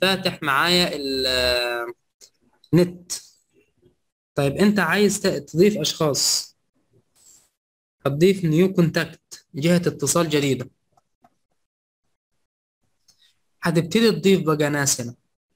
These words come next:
ده لو مش هتربطه بجهاز الكمبيوتر، هتبتدي تضيف، هتضيف الصورة.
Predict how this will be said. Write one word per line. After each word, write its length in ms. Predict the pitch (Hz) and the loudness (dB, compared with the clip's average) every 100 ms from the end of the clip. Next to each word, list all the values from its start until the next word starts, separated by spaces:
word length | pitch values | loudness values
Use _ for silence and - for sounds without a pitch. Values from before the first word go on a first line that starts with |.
| _ _ _ _ _ _ _ _ - | _ _ _ _ _ _ _ _ -2
ده 100 | 160 | 2
لو 140 | 185 | 4
مش 160 | 175 165 | 4 0
هتربطه 440 | 151 147 165 196 | -2 -2 0 0
بجهاز 320 | 165 147 160 175 | 0 0 0 -2
الكمبيوتر، 420 | 175 143 135 127 | -4 -2 0 -2
هتبتدي 280 | - 180 175 | 0 2 2
تضيف، 420 | 139 147 - 135 | 2 -2 0 -2
هتضيف 300 | 139 160 160 | 0 0 0
الصورة. 560 | - 165 180 196 196 | 0 2 4 2 -2